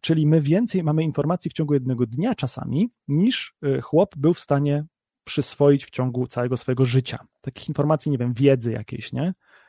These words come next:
Bo tam informacje o tym, y, z kim się puściła sąsiadka i komu psy zagryzły ciele, to pewnie, no, mamy podobne ilości my, co kiedyś ludzie żyjący kilkaset lat temu w Polsce czy w innych miejscach. Natomiast mimo wszystko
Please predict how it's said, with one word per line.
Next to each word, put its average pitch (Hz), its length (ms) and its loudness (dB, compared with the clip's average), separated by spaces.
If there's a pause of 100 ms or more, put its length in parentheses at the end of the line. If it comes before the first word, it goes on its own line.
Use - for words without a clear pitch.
(320)
Bo 131 200 2
tam 135 180 0
informacje 135 460 2
o 135 40 4
tym, 139 320 0
y, 127 380 -2
z - 120 -18
kim 147 140 -2
się 139 120 -2
puściła 139 380 0
sąsiadka 135 600 0 (320)
i 135 320 0 (180)
komu 139 320 4
psy - 280 0
zagryzły 135 540 4
ciele, 139 320 2
to 170 120 -4
pewnie, 170 320 0 (560)
no, 240 100 0
mamy 240 220 2
podobne 131 600 4
ilości 120 560 -6
my, 135 300 2
co 127 160 -6
kiedyś 123 360 -4
ludzie 123 300 0 (360)
żyjący 120 320 -4
kilkaset 127 360 -6
lat 127 140 -8
temu 120 180 -6
w - 80 -16
Polsce - 320 -4
czy - 120 -10
w 120 60 -12
innych 117 180 -10
miejscach. - 420 -10 (440)
Natomiast 190 360 4 (440)
mimo 180 340 2
wszystko - 540 4